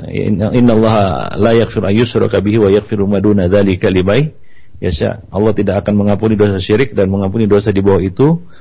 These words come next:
bagi siapa-siapa yang dikehendakinya. Nah, dosa selain syirik itu tahtal masyiah. Ya, jika seorang itu bertaubat kepada Allah Subhanahu wa taala, mudah-mudahan Allah menerima taubatnya. Illa man taba wa amana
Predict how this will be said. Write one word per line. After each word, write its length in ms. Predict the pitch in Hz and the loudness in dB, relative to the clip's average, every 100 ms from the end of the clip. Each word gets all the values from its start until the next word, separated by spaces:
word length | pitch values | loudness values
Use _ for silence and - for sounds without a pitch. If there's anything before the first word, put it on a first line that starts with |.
| - - | -20 -6
bagi 320 | 95 101 110 | -2 -2 -2
siapa-siapa 560 | 107 101 90 92 - 101 | -2 -2 -2 -2 -2 0
yang 220 | 104 98 | 0 0
dikehendakinya. 960 | 92 95 98 92 92 87 80 80 - - | 0 0 2 0 0 0 0 -2 -6 -2
Nah, 160 | 92 | 0
dosa 320 | 85 104 139 | 2 2 2
selain 260 | 120 120 110 | 2 2 2
syirik 300 | 104 101 113 | 2 0 0
itu 80 | 139 | 0
tahtal 400 | 131 117 127 123 | -2 -4 -2 0
masyiah. 640 | 120 117 139 107 104 - - - - - - - - | 0 0 -2 -2 -4 -8 -16 -18 -18 -20 -20 -20 -14
Ya, 400 | 90 92 - 73 - - - - | -6 -6 -6 -12 -16 -20 -20 -20
jika 640 | - 87 95 90 120 120 98 | -14 -6 -4 0 2 2 0
seorang 380 | 101 110 107 104 | -2 0 0 0
itu 80 | 104 | -2
bertaubat 500 | 101 123 120 110 - | 0 2 2 0 -4
kepada 320 | 95 101 92 | -2 -2 -2
Allah 240 | 95 104 | -2 -2
Subhanahu 460 | 101 101 98 95 95 | -2 -2 -2 0 -2
wa 40 | |
taala, 280 | - 110 113 | 0 0 0
mudah-mudahan 600 | 110 107 107 104 104 110 | 0 0 0 2 0 0
Allah 340 | 98 98 104 101 | -2 -2 -2 -2
menerima 560 | 101 101 107 104 95 | -2 0 2 2 0
taubatnya. 720 | 82 85 82 80 - 82 82 - _ _ - | 0 0 0 -2 -4 -8 -10 -16 _ _ -4
Illa 240 | 120 120 110 | 0 2 2
man 240 | 101 95 | 2 0
taba 320 | 101 101 95 | 0 2 2
wa 160 | 90 92 | 2 2
amana 340 | 107 101 92 | 0 0 0